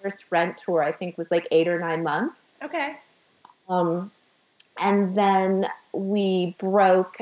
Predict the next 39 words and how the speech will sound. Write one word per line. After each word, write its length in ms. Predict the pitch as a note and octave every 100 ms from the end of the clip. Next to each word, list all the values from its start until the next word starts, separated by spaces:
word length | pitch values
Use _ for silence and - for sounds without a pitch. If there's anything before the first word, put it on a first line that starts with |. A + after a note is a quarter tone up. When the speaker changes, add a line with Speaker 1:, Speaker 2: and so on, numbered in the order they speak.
| -
Speaker 1:
and 200 | F#3 F#3+
then 220 | F3+ F3+ -
I, 300 | F3+ F3 E3+
you 240 | C3 G3+
know, 120 | F3+
for 140 | E3 F3+
break, 420 | G3+ F#3+ F3+ -
and 160 | - F3+
then 100 | F3+
I, 260 | F3 D#3+ - -
I 120 | G#3
actually, 640 | A3 - G3+ F3+ E3+ E3 - _ _ _ _ _ _ _ _ _ -
I 40 | -
didn't 260 | C4+ D#4+ F4
go 100 | E4+
back 260 | C4 B3 -
on, 260 | G#3+ G3+ G3 -
I 120 | F#3+ G3+
didn't 280 | C4 D4+
go 180 | D4 B3 -
out 300 | G3+ G3 - _ -
the, 280 | G3 F#3 F#3+
the 120 | F#3
following 640 | F#3 - F3+ G3 E3+ D#3+ D#3+
tour. 520 | - C#3+ C3 A#2+ -
I 60 | F3
actually 360 | F#3+ - G3+ F3
resumed 560 | F3+ E3+ F3 E3+ E3+ F3+
makeup 360 | E3+ F3+ -
for 80 | F3
the 80 | E3
Connecticut 420 | D#3+ F3+ E3 E3
Opera. 400 | C#3+ C#3+ C#4 E4 - - -
Speaker 2:
Okay. 360 | D4 D4+ C4 C4+
Speaker 1:
Uh, 240 | F3+ F3 - - - _ -
then 140 | F#3+ F#3+
I 120 | F#3
did, 440 | F3+ G3+ F#3 F3 E3+ -
um, 600 | E3 D#3 D3 C3+ -